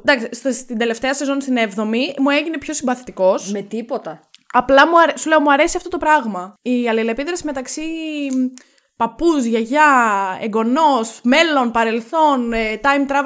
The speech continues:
Speaker 1: και όλα αυτά, εμένα μου αρέσουν πάρα πολύ.
Speaker 2: Ε, δεν, όχι, σου λέω, ο χαρακτήρας του Dick,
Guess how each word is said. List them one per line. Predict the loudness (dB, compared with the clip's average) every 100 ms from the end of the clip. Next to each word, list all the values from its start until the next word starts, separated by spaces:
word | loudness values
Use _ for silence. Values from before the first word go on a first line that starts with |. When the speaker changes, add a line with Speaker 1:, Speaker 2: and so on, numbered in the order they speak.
| -2
Speaker 1:
και |
όλα | -4
αυτά, | -4
εμένα | -6 -4
μου | -4
αρέσουν | -4 -2
πάρα | 0 0
πολύ. | -2 -12 -16 _
Speaker 2:
Ε, | -14 -12 -12
δεν, | -16 -16 -16 -18 -16 -10
όχι, | -10
σου | -2 0
λέω, | 0 -2
ο | -8
χαρακτήρας | -4 -2 -2 -4 -6
του | -8 -10 -4
Dick, | -4